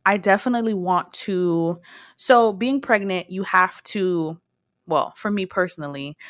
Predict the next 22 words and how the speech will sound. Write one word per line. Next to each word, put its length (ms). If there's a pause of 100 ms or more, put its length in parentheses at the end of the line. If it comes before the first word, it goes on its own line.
(200)
I've 180
experienced 680
guilt 280
when 140
I 120
don't 380
always 520
eat 200
as 160
well. 360
So 120
I 60
really 300
try 240
to 120
be 120
more 180
intentional 560
about 280
eating 260
better. 440 (460)
So 480